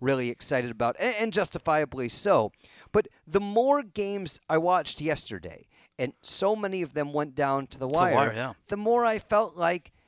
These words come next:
Speaker 1: we're back to where we end up seemingly every year.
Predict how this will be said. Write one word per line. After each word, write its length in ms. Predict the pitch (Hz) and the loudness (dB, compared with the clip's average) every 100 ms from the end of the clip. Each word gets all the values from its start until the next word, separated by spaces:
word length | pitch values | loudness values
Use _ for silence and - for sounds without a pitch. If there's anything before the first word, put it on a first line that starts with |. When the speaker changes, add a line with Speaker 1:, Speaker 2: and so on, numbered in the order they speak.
| _ - | _ -2
Speaker 1:
we're 180 | 180 | 0
back 400 | 208 156 139 180 | 2 0 -2 -4
to 140 | - 196 | -4 0
where 240 | 165 170 | 4 4
we 240 | 185 185 - | 4 -2 -4
end 320 | 151 170 160 | -4 -4 2
up 240 | 156 170 - | 4 4 0
seemingly 560 | - 185 190 180 190 | -6 -4 -4 -6 -4
every 300 | 185 175 214 | -4 -4 -4
year. 300 | 214 254 233 | -4 0 0